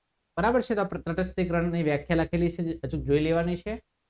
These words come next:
આ તટસ્થીકરણનું ઉદાહરણ છે એચ સી એલ પ્લસ એન એ ઓ એચ, બરાબર છે? અને એચ ટુ ઓ. આ સોડિયમ ક્લોરાઇડ એટલે મીઠું છે, એક ક્ષાર છે અને પાણી તમને મળે છે.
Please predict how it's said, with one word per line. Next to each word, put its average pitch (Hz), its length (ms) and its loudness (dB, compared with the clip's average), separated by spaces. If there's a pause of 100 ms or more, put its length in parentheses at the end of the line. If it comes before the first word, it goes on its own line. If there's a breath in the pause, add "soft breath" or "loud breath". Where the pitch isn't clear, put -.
(120)
આ 143 180 -2
તટસ્થીકરણનું 170 560 0
ઉદાહરણ 160 300 2
છે 170 100 -4
એચ 143 320 -4
સી 180 120 2
એલ 185 300 2
પ્લસ - 400 -6
એન 156 120 -2
એ 180 80 2
ઓ 185 140 6
એચ, 190 220 2 (640)
બરાબર 226 240 2
છે? - 320 -6 (880)
અને 156 200 -2
એચ 156 380 -4
ટુ 160 380 -2 (180)
ઓ. 139 380 0 (440)
આ 143 40 -4
સોડિયમ 175 440 2
ક્લોરાઇડ 175 300 4
એટલે 165 200 4
મીઠું 160 380 0
છે, 196 120 -2
એક 180 120 2
ક્ષાર 190 380 2
છે 139 220 -6 (380)
અને 147 120 -8
પાણી 160 440 2
તમને - 520 -8
મળે 135 440 0 (400)
છે. 95 180 -8